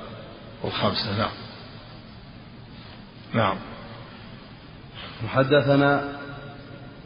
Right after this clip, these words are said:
Speaker 2: وش-، وش-، وعقد ثلاثة وخمسين وأشار بالسبابة.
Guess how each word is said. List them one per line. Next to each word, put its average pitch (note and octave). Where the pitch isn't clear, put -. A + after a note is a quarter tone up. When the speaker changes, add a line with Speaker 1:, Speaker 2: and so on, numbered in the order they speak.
Speaker 2:
وش-، C3+
وش-، -
وعقد C#3
ثلاثة C3
وخمسين B2
وأشار B2
بالسبابة. B2